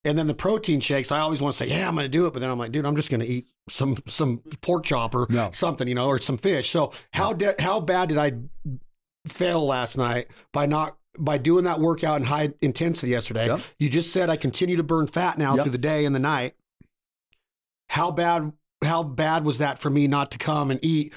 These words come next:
Speaker 1: some broccoli and some complex carbohydrates
Speaker 2: Mm-hmm.
Speaker 1: and some good proteins? Did that defeat the entire workout?
Speaker 2: No, no, 'cause you, you, everything you mentioned, all your food was great protein sources, right?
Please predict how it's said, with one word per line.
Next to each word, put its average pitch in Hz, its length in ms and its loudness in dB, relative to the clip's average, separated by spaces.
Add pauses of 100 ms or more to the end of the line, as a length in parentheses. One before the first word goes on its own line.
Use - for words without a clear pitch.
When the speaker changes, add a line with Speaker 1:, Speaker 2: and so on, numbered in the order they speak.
(140)
Speaker 1:
some 143 240 -2
broccoli 147 640 2
and 127 100 2
some 117 240 -2
complex 151 520 -2
carbohydrates 147 960 0
Speaker 2:
Mm-hmm. 101 260 -6
Speaker 1:
and 147 180 0
some 131 160 0
good 135 220 0
proteins? 143 560 0
Did 139 100 0
that 147 300 -2
defeat 165 320 -2
the 151 120 2
entire 143 300 0
workout? 151 500 -2
Speaker 2:
No, 151 220 0 (380)
no, 170 160 0
'cause 139 200 -2
you, 165 240 -2
you, 151 440 2 (220)
everything 185 420 0
you 202 80 4
mentioned, 170 560 0
all 147 260 2
your 175 160 0
food 156 300 2
was 143 240 0
great 120 480 -2
protein 156 380 -2
sources, 98 420 -6
right? 123 240 0